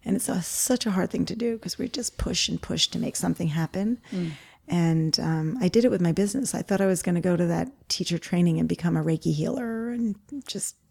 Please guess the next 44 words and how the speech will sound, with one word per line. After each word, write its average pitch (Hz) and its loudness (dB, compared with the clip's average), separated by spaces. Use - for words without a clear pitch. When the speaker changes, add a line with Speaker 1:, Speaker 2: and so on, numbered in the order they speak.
Speaker 1:
work 185 -2
on 160 2
one 156 2
person - -2
at 160 0
a - -12
time. 160 0
But - -8
the 175 -4
universe 190 0
said, - -2
"No, 262 0
you're 302 4
gonna 269 6
create 226 2
a 226 0
giant 202 2
business 226 -2
and 165 4
the 175 0
jewelry 190 2
is 214 0
gonna 214 2
be 240 4
blessed 156 0
and 175 2
you're 180 0
gonna 170 2
heal 170 0
people 170 -2
that 190 -6
way." 226 -6
And 185 4
if 175 0
I 196 2
had 208 2
gotten 233 -2
so - -4
stuck - -6
on 185 -2
what 156 0
I 156 -2
thought, 175 -2
so 160 0